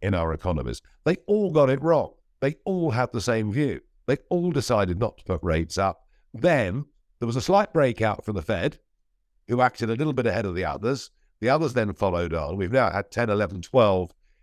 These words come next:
interest rate rises, and we're now kind of, we now seem to be rising,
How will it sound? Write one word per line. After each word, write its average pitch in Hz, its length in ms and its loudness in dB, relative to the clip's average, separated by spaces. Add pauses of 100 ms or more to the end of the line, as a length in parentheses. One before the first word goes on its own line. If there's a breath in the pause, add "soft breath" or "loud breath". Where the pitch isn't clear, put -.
(160)
interest 107 400 -2
rate 82 200 2
rises, 90 600 0
and 92 80 -4
we're 101 80 -2
now 170 180 4
kind 175 420 0
of, - 140 -8 (560)
we 131 120 -2
now 180 160 4
seem 165 320 -2
to - 60 -6
be 98 140 -2
rising, 104 640 0